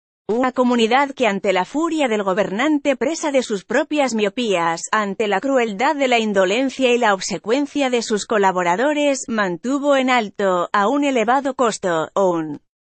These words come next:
compromiso primigenio con el ejercicio de la libertad y el reclamo de democracia,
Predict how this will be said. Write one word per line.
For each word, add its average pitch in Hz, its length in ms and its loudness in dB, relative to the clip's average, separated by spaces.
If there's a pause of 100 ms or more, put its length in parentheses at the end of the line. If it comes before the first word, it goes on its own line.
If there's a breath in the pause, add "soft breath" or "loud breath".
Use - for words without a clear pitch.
(460)
compromiso 214 800 -2
primigenio 240 760 -2
con 233 160 -2
el 196 100 0
ejercicio 226 640 -2
de 233 120 0
la 220 100 2
libertad 220 600 0
y 240 100 0
el 214 80 2
reclamo 277 520 -2
de 233 100 2
democracia, 196 800 0